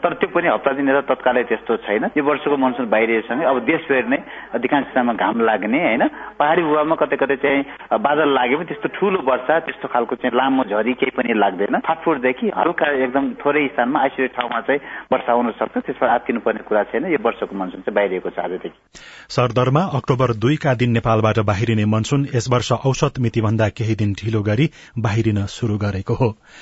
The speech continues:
Speaker 2: झरीले बस्ती नै बगाएपछि बाजुराको हिमाली गाउँपालिका चार बोर्ताका एक सय तेह्र घर परिवार विस्थापित भएका छन्।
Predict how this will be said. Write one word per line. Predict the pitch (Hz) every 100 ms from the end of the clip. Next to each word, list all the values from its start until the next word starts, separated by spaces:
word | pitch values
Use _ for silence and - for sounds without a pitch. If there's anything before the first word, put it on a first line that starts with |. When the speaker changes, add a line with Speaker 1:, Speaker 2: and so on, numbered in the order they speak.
| - - -
Speaker 2:
झरीले | 113 135 226 226
बस्ती | 139 - 185
नै | 190
बगाएपछि | 143 131 135 139 143 180
बाजुराको | 131 135 131 143 135
हिमाली | 113 117 135 127
गाउँपालिका | 120 117 120 123 139 131
चार | - 123 120
बोर्ताका | 98 117 135 143 123 110 104 - - 139
एक | 127
सय | 143
तेह्र | 113 139 151 123
घर | 85 117
परिवार | 107 110 110 104 101
विस्थापित | 101 - 110 104 101
भएका | 92 98 104
छन्। | -